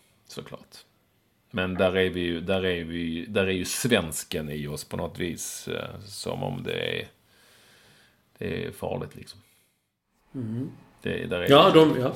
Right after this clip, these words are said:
Speaker 2: och de fick ju be alla om ursäkt och be om ursäkt inför truppen och så vidare.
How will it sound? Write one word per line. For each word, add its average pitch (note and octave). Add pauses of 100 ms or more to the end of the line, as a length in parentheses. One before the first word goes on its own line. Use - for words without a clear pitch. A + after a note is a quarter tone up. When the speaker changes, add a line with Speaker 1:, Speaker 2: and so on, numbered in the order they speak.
Speaker 2:
och -
de C#3
fick C3
ju C3
be B2+ (280)
alla C#3+
om B2
ursäkt -
och A2
be A2+
om A2+
ursäkt A2
inför A2
truppen - (120)
och G2
så A2+
vidare. G#2